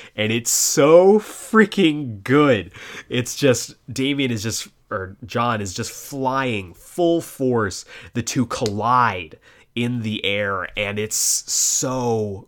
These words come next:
great because John knows he can't beat his dad. But if he can do, if he can be a hero just like his dad was and save everybody, even if just for, just for now, he will have done his job. And, uh,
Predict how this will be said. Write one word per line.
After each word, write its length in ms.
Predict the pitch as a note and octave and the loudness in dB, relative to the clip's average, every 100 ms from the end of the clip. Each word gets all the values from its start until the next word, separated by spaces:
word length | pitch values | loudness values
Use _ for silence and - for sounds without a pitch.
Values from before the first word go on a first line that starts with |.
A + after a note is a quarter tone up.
| G#2+ | -16
great 420 | G2 F#2 F#2+ G2 | -10 -8 -8 -8
because 340 | A2 A#2 G#2+ | -6 -6 -6
John 440 | G#2 B2 G3 F#3+ A#2+ | -4 -2 -2 -2 2
knows 320 | C#3 A#2+ G2+ | 4 4 2
he 160 | - G#2+ | -4 -6
can't 480 | - C3+ - G2+ | -6 -6 -6 -8
beat 220 | A#2 B2 - | -8 -8 -10
his 220 | G2 F2 | -12 -12
dad. 440 | E2 E2+ - - _ - - - - | -14 -14 -16 -20 _ -20 -20 -16 -4
But 200 | B2 B2+ | -4 -2
if 120 | B2 | -4
he 300 | - - E3 | -6 -6 -6
can 380 | - F3 D#3 A2 | -4 -6 -6 -6
do, 540 | - C3 C3+ G#2 F#2 G2+ | 0 4 4 0 -6 -10
if 120 | F#2+ | -6
he 100 | B2 | -4
can 300 | - D3 A2 | -4 -6 -6
be 400 | F#2+ B2 C3+ B2+ | -4 0 0 0
a 80 | G#2 | -4
hero 480 | - B2 A2+ G#2 F#2 | -6 -4 -2 -4 -6
just 340 | G#2+ G#2 - | -8 -8 -8
like 200 | A2 G2 | -8 -8
his 160 | G2 E2+ | -12 -8
dad 420 | G2+ A2 A2+ F2 | -6 -6 -8 -10
was 580 | F2+ E2+ D#2+ D#2+ - - - - - | -10 -10 -10 -12 -14 -16 -18 -16 -8
and 200 | G2+ G2+ | -6 -4
save 460 | - - D3 D#3+ | -4 -2 0 0
everybody, 440 | C3 A2+ A2 G#2+ G2+ | 0 -2 -4 -4 -4
even 260 | A#2 D3 | -4 -4
if 100 | E3+ | -6
just 200 | - E3+ | -8 -10
for, 380 | - D#3+ D#3 B2+ _ _ _ - | -6 -4 -4 -6 _ _ _ -12
just 280 | F#2 D3 - | -6 -6 -6
for 180 | - A#2 | -8 -6
now, 540 | B2 A2+ E2+ D2+ G2+ _ _ _ _ _ | -6 -6 -8 -10 -18 _ _ _ _ _
he 200 | - C3 | -6 0
will 160 | B2 A#2+ | 2 0
have 120 | G2+ | -2
done 140 | G#2 F#2+ | -4 -6
his 140 | D#2+ | -6
job. 420 | F#2 D#2+ A1+ - _ - | -10 -10 -14 -20 _ -12
And, 260 | G#2 A2 | -10 -10
uh, 80 | - | -8